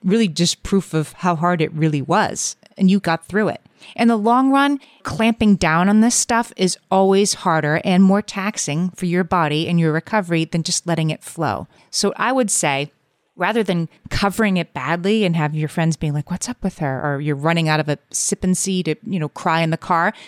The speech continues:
just be honest with the friends that you can be honest with. You can do that beforehand. You can do that afterwards if it needs to be. You can send a text or an email. You can call them. You can say, "Look, it's not you. It is me. I'm still recovering from what was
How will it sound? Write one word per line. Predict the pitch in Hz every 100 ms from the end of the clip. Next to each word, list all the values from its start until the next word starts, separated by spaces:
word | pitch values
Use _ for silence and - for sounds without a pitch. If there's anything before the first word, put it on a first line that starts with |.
| - -
just | 359
be | - 311
honest | 220 202 156 -
with | 180 -
the |
friends | 180 - 165 165 160
that | -
you | 165 160
can | - 151
be | 160 156 - _ _
honest | 156 139 139 -
with. | - - - -
You | 165
can | 170
do | 156
that | 156 -
beforehand. | - - 180 202 226 262 -
You | 175
can | 190
do | 202
that | 220
afterwards | 294 - 165 - -
if | 156
it |
needs | 147 147
to | -
be. | 160 151 - _ _
You | 196
can | 185
send | 160 170
a | 156
text | 202 214 - -
or | 170
an | 165
email. | 190 196 190 190 - _ _
You | 190
can | 175
call | - 196 196
them. | - 160
You | 175
can | 170
say, | - 170 160
"Look, | 180 170
it's | -
not | 165 -
you. | 175 156 - _
It | 175
is | -
me. | 147 131 - _ 160
I'm | 165 165
still | 190
recovering | 180 180 165 143 151 156
from | - 147
what | 147 - _ 170
was | 170